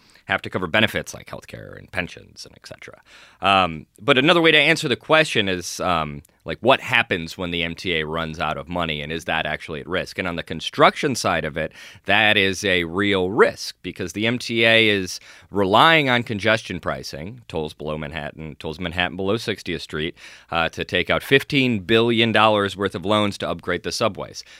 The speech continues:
They've already said if that doesn't come through, they're gonna have to cancel some projects,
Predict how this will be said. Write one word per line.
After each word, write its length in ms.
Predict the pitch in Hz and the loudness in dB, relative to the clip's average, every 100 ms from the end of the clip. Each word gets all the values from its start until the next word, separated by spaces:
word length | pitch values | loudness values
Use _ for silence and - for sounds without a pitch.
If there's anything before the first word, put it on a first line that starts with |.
| _ | _
They've 160 | 80 82 | -6 2
already 200 | 113 117 | 4 4
said 260 | - 131 | 4 4
if 100 | 95 | 4
that 220 | - 104 - | 2 0 2
doesn't 240 | 101 101 | -2 -2
come 200 | - 98 | -2 -2
through, 320 | - 165 180 | 0 2 4
they're 140 | 120 107 | 4 2
gonna 160 | 101 | 2
have 160 | 101 95 | 0 -2
to 80 | 92 | -2
cancel 340 | 113 98 92 | -2 -2 -4
some 140 | 87 | -8
projects, 540 | 80 87 82 90 87 | -6 -2 -2 -4 -8